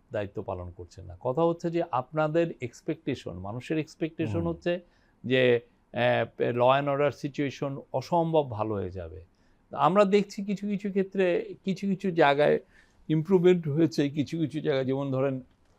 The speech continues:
Speaker 1: ডাকাতি বা দস্যুতা এগুলো একটু বেড়ে গেছে। এই জায়গাগুলোকে আমরা অ্যাড্রেস করার চেষ্টা করছি।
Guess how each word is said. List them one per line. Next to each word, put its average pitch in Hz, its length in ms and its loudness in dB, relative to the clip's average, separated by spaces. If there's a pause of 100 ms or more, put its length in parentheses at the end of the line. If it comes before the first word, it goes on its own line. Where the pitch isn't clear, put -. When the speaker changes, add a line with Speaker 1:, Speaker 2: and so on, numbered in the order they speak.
Speaker 1:
ডাকাতি 120 760 -2
বা 110 300 -2 (340)
দস্যুতা 113 560 -2
এগুলো 107 340 -2
একটু 107 220 -6
বেড়ে 104 300 -2
গেছে। 95 340 -6 (640)
এই 135 200 2
জায়গাগুলোকে 147 800 4
আমরা 131 200 2
অ্যাড্রেস 117 380 -2
করার 120 300 0
চেষ্টা 123 300 -4
করছি। 101 460 -14